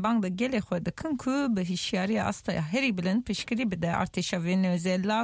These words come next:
کو داربەری-، داربێکارین تەک-، داربێکاران تەک ببێ و ئاشتی بپارێزە. رودریگاز ji ser hesabê xwe ya Twitterê got. Rêberê opozisyonê Juan Guaido li gel hin leşkerê-, leşkeran derketibû kolanan û îddiayê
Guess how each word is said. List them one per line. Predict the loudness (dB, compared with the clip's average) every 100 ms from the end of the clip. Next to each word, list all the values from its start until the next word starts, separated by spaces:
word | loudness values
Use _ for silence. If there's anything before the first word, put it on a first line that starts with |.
| 0
کو | 0 2 2
داربەری-، | 0 0 0 0 -4 -14 -14 -10 -2
داربێکارین | 0 2 -2 0 0 2 0 0
تەک-، | -2 -2 -10 -8 -2
داربێکاران | 0 0 0 0 0 0 -2
تەک | -2 0
ببێ | 2 2 2
و | 0
ئاشتی | 0 0 -2 0
بپارێزە. | 0 -2 -2 -2 -2 -2 0
رودریگاز | 0 -2 0 0 0 -4 -10 -10 -2
ji | -2 0
ser | -2 -2
hesabê | -4 -2 0 0 -2
xwe | 0 0
ya | -2
Twitterê | -2 -2 0 0 2
got. | 2 0 0 -6 -12 -8 0
Rêberê | 2 2 2
opozisyonê | 0 0 -2 0 0 2 2
Juan | 4 4 4
Guaido | 2 2 2 2
li | 0 2
gel | 2 4
hin | 4 4 2 -2 -4
leşkerê-, | -4 -2 -2 0 0 -2 -4 0
leşkeran | 0 0 0 0 0
derketibû | -2 -2 -4 -2 -4
kolanan | -2 0 2 2 2 2 0 -4 -6 -2
û | 0 2
îddiayê | 2 2 2 0